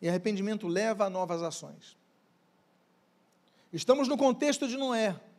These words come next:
de um recomeço da humanidade, de um recomeço de uma família. Deus vai trazer juízo. E nós vemos que Noé, quando estudamos a genealogia dele, nós vemos que ele era bisneto de um homem que não morreu.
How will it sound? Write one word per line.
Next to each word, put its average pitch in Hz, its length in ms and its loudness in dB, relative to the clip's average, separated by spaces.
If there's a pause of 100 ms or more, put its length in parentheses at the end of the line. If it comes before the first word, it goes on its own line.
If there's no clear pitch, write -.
(440)
de 175 140 -4
um 202 60 0
recomeço 226 640 0
da 220 100 0
humanidade, 214 540 0
de 180 60 -4
um 185 60 2
recomeço 214 540 0
de 202 60 -6
uma 220 120 -2
família. 214 500 -2 (240)
Deus 220 540 6
vai 233 180 2
trazer 220 600 0 (640)
juízo. 202 600 -6 (1200)
E 180 60 -4
nós 208 220 0
vemos 302 240 2
que 320 120 -2
Noé, 302 380 4
quando 254 260 -2
estudamos 247 720 -2
a 220 140 6
genealogia 226 600 2
dele, 240 200 0
nós 247 160 0
vemos 262 200 -4
que 269 80 -6
ele 262 80 2
era 269 100 4
bisneto 269 540 0
de 247 100 -2
um 269 160 4
homem 294 420 2 (760)
que 294 100 6
não 277 240 6
morreu. 226 560 2